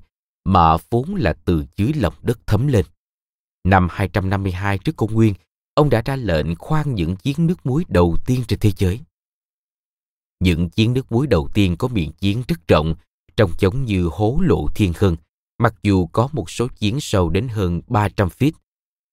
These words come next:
Một feet tương đương không phẩy ba ngàn không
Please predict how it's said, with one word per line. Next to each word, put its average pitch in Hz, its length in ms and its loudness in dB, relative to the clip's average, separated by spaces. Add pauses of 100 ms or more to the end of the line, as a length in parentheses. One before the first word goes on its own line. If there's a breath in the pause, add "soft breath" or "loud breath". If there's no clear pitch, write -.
(120)
Một 101 260 0
feet 160 120 2 (240)
tương 92 200 2
đương 92 220 2
không 139 240 0
phẩy 90 500 0
ba 104 300 0
ngàn 76 300 -2
không 92 240 -4